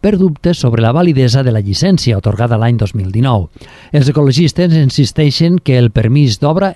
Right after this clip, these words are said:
està caducat perquè s'ha superat els sis mesos d'inactivitat que marca la normativa. Jordi Buixonat, representant de gepec,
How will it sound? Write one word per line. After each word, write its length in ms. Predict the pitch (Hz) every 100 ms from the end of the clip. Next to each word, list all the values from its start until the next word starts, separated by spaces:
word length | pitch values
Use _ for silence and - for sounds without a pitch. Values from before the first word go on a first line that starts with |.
| 147
està 240 | - 202
caducat 540 | 202 196 147 139 139 - - -
perquè 300 | 127 123 135
s'ha 80 | -
superat 480 | - 160 143 143 123
els 160 | 117
sis 160 | 190 180
mesos 300 | 151 143 151
d'inactivitat 720 | 123 147 175 170 151 123 120 - _ -
que 100 | 110
marca 260 | 113 110 107
la 80 | 98
normativa. 680 | 95 95 113 165 131 95 - - - - - 139
Jordi 540 | 151 143 131 127 120
Buixonat, 680 | 113 139 - 120 131 196 -
representant 640 | - 123 117 113 107 135 117
de 80 | 139
gepec, 380 | 151 135 139